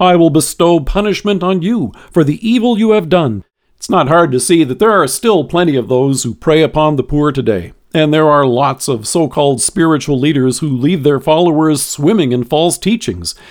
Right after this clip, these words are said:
giving approval to those things that God has forbidden and tossing aside the commands he has given for our good.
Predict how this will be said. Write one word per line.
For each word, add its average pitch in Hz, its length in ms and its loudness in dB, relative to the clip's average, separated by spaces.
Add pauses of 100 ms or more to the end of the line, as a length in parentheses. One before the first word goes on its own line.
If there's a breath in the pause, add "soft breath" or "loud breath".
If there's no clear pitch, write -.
(180 loud breath)
giving 285 240 2
approval 214 520 0
to 131 120 0
those 170 300 2
things 190 340 0
that 135 220 -4
God 160 260 0
has 156 160 -2
forbidden 165 640 -2
and 90 100 -14
tossing 170 480 -2
aside 160 440 0
the 143 60 -2
commands 147 580 -2
he 131 80 -2
has 123 100 0
given 151 340 -4
for 143 180 -4
our 147 180 -4
good. 117 340 -4